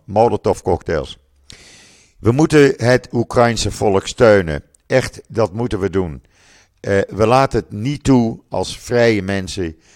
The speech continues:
dat Rusland een beetje een land gaat, eh,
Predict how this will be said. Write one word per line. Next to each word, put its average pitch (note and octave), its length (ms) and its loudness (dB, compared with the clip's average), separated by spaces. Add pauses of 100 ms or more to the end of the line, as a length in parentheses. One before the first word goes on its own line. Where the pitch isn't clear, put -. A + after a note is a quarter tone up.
(120)
dat F2+ 180 -4
Rusland G2+ 760 0
een F#2+ 140 -8
beetje F2+ 560 -4
een E2 200 -8
land F#2 260 -4
gaat, E2 440 -8
eh, F2 180 -4